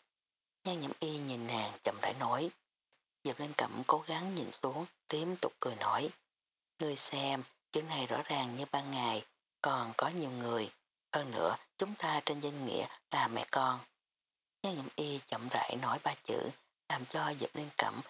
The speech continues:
cứng đơ, càng kích thích. Diệp Linh Cẩm cảm giác sức chiến đấu của mình đã thất bại, hoàn toàn không chịu được nổi. Trong lòng, tiểu Diệp Linh Cẩm bực tức, trốn ở góc phòng cắn khăn tay. Nhan Nhiễm Y nhìn nàng một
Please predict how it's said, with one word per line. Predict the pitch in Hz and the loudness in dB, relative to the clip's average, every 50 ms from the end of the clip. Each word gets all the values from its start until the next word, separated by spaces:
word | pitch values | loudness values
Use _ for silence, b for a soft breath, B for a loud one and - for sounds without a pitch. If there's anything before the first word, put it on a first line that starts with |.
| - _ - | -10 _ 0
cứng | - 156 170 170 | 0 0 0 0
đơ, | 160 147 135 135 127 127 - - _ _ _ _ - | 0 2 2 2 0 -2 -4 -10 _ _ _ _ 2
càng | 147 135 120 113 - | 2 2 2 0 0
kích | - - - | -2 -2 -2
thích. | - - 202 - - _ _ _ _ _ _ _ _ _ _ _ _ _ _ - | -2 -4 -4 -4 -6 _ _ _ _ _ _ _ _ _ _ _ _ _ _ -2
Diệp | 147 131 | -2 0
Linh | 147 160 151 - | 0 -2 0 0
Cẩm | - 131 113 113 139 151 | 0 0 0 -2 -4 -2
cảm | - - - 120 | -2 -2 -2 -2
giác | 127 - 131 139 165 196 - - _ _ _ - | -4 -2 -2 -2 -2 -4 -6 -10 _ _ _ 0
sức | - 175 170 | 0 0 0
chiến | 185 185 190 | -2 -2 0
đấu | 185 170 170 180 185 - | 2 2 4 4 2 2
của | - - | 0 -2
mình | 156 151 143 127 117 107 | 0 0 0 0 0 2
đã | - - - - | 2 2 2 2
thất | - 165 - - | -2 -4 -2 0
bại, | 139 113 95 92 - - _ _ _ _ _ - | 2 2 2 2 0 -4 _ _ _ _ _ -2
hoàn | 160 139 131 - | -2 -2 0 0
toàn | 143 135 120 110 110 | 0 0 0 0 -2
không | - - 147 139 135 131 | -2 -2 -2 -2 -2 -4
chịu | - - - - | -2 -2 -2 0
được | - 120 120 | -2 -2 0
nổi. | 120 107 101 104 117 - - - _ _ _ _ _ _ _ _ _ _ _ _ | 2 4 4 4 2 0 -6 -10 _ _ _ _ _ _ _ _ _ _ _ _
Trong | - 185 180 175 | 0 0 2 2
lòng, | 160 147 131 120 117 - - - _ _ - | 2 2 2 2 0 -4 -10 -20 _ _ -2
tiểu | - 113 98 113 147 151 | -2 0 0 0 0 0
Diệp | 131 - - | -2 -2 -2
Linh | 143 151 151 143 | -4 -4 -2 -2
Cẩm | - 120 117 107 117 147 | 0 0 0 -2 -2 -2
bực | 143 123 - 110 117 120 - | -2 -2 -2 -2 -6 -4 -2
tức, | - 156 175 190 - - _ _ _ _ _ - | 0 0 0 -2 -6 -10 _ _ _ _ _ -4
trốn | - 160 165 | -2 -2 0
ở | - - 117 104 117 139 | 0 0 0 0 -2 -4
góc | 160 165 - - | -6 -8 -4 -2
phòng | - 127 110 104 - - | -2 -2 -2 -2 -2 -2
cắn | 123 131 139 - | -2 -2 -2 -4
khăn | - 139 131 - | -6 -6 -4 -2
tay. | - 135 127 117 113 110 - _ _ _ _ _ _ _ _ _ _ _ _ _ _ _ - | 0 2 2 2 0 -2 -6 _ _ _ _ _ _ _ _ _ _ _ _ _ _ _ -6
Nhan | - 175 165 | -6 -4 -4
Nhiễm | 147 151 147 - | -4 -6 -6 -4
Y | - 156 151 147 | -4 -2 -2 -2
nhìn | 143 143 139 131 117 117 117 | -2 -2 -4 -4 -4 -4 -2
nàng | 117 110 110 | -2 0 0
một | 110 101 | 0 -2